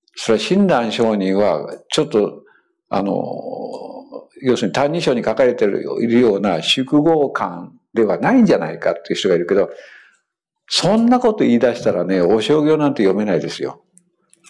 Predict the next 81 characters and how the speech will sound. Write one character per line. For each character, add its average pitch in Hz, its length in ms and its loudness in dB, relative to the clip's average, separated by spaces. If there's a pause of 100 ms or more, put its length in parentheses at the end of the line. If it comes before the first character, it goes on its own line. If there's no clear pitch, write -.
(600)
や - 120 0
っ - 20 -12
ぱ 151 80 2
り 120 60 2
自 131 120 0
分 190 160 4
の 190 120 2
都 170 180 0
合 180 220 4
の 185 100 -2
い 160 100 2
い、 131 40 0
都 - 120 -2
合 131 140 4
の 131 100 2
悪 135 140 2
い 135 40 0
っ - 40 -6
て - 60 -14
い - 20 -4
う 107 40 -2
の 98 80 2
は 101 40 4
置 117 100 4
い 123 60 0
と 131 140 2
い 98 100 0
て、 101 100 2
要 107 160 4
す - 80 -2
る 107 80 0
に 98 60 2
お 107 100 2
正 151 220 2
行 151 140 2
に 147 140 -6
書 147 120 0
い 143 80 -4
て 123 100 -2
あ - 20 0
る 95 100 -4
こ 85 120 -12
と 117 160 -2
を、 92 180 0 (320)
あ、 82 200 -2
何 151 320 0
を 151 60 4
言 120 140 0
お 110 40 2
う 110 80 2
と 110 100 -2
し - 140 -6
て 123 60 -2
る 107 60 0
の 92 120 0
か 107 80 0
っ 107 80 -6
て - 80 -12
こ 98 100 -6
と 95 100 -6
を - 40 -6
聞 - 140 -14
く 107 120 -2
態 104 220 -2
度 98 80 -2
が 90 100 -6
な 90 160 -4
い 80 60 -4
と 80 140 -6
ね、 120 260 -4 (260)
お 214 120 0
正 113 220 2
行 110 120 2
は 107 100 4
読 104 120 2
め 113 100 2
ま 110 140 -2
せ 113 100 2
ん 92 100 -4
の 76 140 -8
で。 - 280 -4